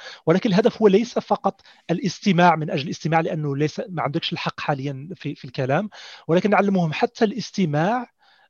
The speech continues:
آه، باش يكون ربما أحسن وسيلة لرد،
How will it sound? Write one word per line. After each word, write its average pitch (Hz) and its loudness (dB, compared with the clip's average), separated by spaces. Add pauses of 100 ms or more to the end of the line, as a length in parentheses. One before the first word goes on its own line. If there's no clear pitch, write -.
(100)
آه، 160 2
باش 160 -4
يكون 214 0
ربما 185 0
أحسن - 0
وسيلة 196 4
لرد، 170 4